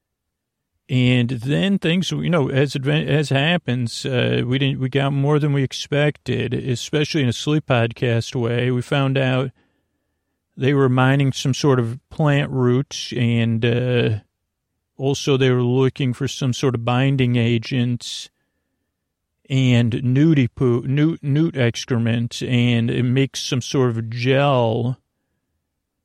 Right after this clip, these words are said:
that seals up the sea. We also learned that Brandy was working with, uh,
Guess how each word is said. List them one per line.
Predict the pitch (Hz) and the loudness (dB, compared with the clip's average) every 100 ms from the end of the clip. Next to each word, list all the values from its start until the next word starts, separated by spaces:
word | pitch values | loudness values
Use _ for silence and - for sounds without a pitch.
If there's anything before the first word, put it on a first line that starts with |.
| _ | _
that | - 123 123 120 | -8 -2 0 -2
seals | - - 147 123 | -4 0 0 2
up | 135 - | -2 -2
the | 110 | -8
sea. | - - 156 147 123 117 135 | -6 -4 0 2 2 0 -2
We | 135 151 | -2 0
also | 151 - 147 | 0 0 2
learned | 135 135 127 | 4 4 2
that | 120 | 0
Brandy | 120 123 127 139 143 139 135 127 | -2 -2 2 2 2 2 0 0
was | 127 110 | 0 -2
working | 123 120 131 147 147 - 143 131 123 123 123 - _ _ _ _ _ _ _ _ _ _ _ - | -6 -4 0 0 0 0 -2 0 0 0 -4 -6 _ _ _ _ _ _ _ _ _ _ _ -12
with, | 131 131 120 113 - | -4 0 0 -2 -4
uh, | 131 120 123 120 120 | -2 0 0 0 0